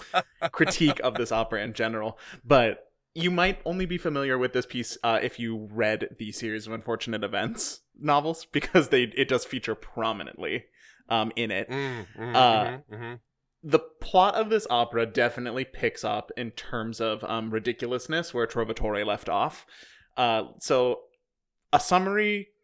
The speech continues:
Speaker 2: can take a very long time, but here is the,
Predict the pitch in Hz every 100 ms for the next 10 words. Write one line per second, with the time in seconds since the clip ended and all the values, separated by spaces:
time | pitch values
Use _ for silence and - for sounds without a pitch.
0 | - 131 117 113 113 110 110 113 113 117
1 | - 107 113 113 - 135 151 151 123 117
2 | - - -